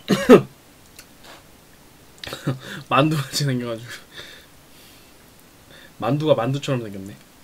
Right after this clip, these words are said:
<clears throat> 시청자 수 많아지니 거만해졌네. 나는 시청자 수 많아져도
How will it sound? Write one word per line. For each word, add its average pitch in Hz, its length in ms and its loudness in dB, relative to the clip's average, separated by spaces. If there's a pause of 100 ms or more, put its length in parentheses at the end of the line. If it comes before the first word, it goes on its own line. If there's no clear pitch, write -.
(920)
<clears throat> 190 400 -2 (2500)
시청자 202 500 0
수 180 180 -2
많아지니 139 540 0
거만해졌네. 113 960 0 (1160)
나는 160 440 2
시청자 254 420 -2
수 - 100 -10 (180)
많아져도 147 520 2